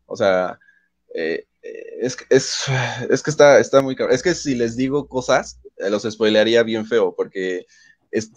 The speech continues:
mantienen mucho el misterio hasta casi el final de la primera temporada, y ya después de ahí empiezan a, a ya abrir más como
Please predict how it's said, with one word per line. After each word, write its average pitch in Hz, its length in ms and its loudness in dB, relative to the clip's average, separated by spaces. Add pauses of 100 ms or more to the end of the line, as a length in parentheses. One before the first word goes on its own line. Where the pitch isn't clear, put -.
(160)
mantienen 120 460 2
mucho 139 340 2
el 127 140 4
misterio 120 720 4
hasta 104 260 0
casi 113 240 2
el 107 60 -4
final 107 260 0
de 107 60 0
la 101 100 2
primera 101 320 0
temporada, 98 540 2
y 101 80 -2
ya 117 120 6
después 120 360 2
de 113 80 6
ahí 110 200 2
empiezan 104 380 -2
a, 87 220 -4
a 92 120 -2
ya 95 320 2 (120)
abrir 107 320 2
más 104 260 0
como 92 420 -8